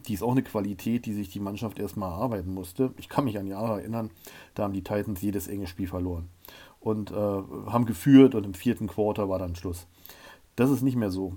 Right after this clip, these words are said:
Die Mannschaft hat, äh, die Qualität und die Möglichkeit, auch wenn sie mal schlecht spielt, so ein Spiel zu gewinnen. Und das finde ich schon mal positiv. Ähm, eine verlorene Saison, ja,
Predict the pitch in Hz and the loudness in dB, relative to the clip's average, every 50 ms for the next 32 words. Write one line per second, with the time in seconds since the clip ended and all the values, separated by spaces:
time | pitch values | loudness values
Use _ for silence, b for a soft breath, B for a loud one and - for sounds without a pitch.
0 | 90 - 110 107 110 127 - 143 123 - 135 123 - - - - 123 113 113 - | -10 -6 -4 -4 -2 0 0 0 0 0 -2 -2 -2 -6 -8 -4 -2 -2 -2 -2
1 | 113 113 113 107 - - 113 107 104 98 - - 113 120 123 123 - 110 104 113 | -6 -8 -10 -10 -2 0 0 0 0 -2 0 2 2 2 2 2 -2 -6 -4 -4
2 | 110 107 104 107 110 110 - 113 - - - 113 107 - - - - 117 127 127 | -4 -4 -2 -4 -2 -2 -2 -4 -4 -2 -2 -2 -2 -2 -6 -4 2 2 2 4
3 | 113 113 110 101 101 98 92 87 - 131 135 131 - - - 101 98 113 113 - | 4 0 -2 -2 -2 -4 -6 -6 -4 -4 -6 -6 -6 -10 -6 0 0 0 0 -2
4 | - - 113 104 101 101 90 87 - 160 170 160 - - 92 90 90 87 98 120 | -6 -8 -6 -6 -4 -6 -6 -6 -4 -4 -4 -4 -4 -4 -2 -2 0 0 0 0
5 | 143 143 B B B B B B B B B B B - 110 104 - - 131 131 | -2 -4 B B B B B B B B B B B -6 -4 -4 0 2 2 2
6 | 117 - 110 104 95 87 90 - 147 123 107 92 - - 98 92 - - b b | 2 2 -2 -4 -4 -6 -4 -4 -6 -6 -6 -10 -10 -10 -12 -12 -12 -16 b b
7 | b b b b b b b b - 113 107 110 107 98 - - 110 104 - 120 | b b b b b b b b -4 -2 -2 -2 -2 -4 -4 -6 -6 0 2 4
8 | 107 107 113 135 139 143 131 113 110 104 101 107 113 131 151 165 170 - - - | 4 6 6 6 6 6 4 2 0 0 2 2 2 2 2 -2 -6 -10 -10 -8
9 | 107 95 95 101 113 131 156 147 | -6 -2 0 0 0 0 -2 -4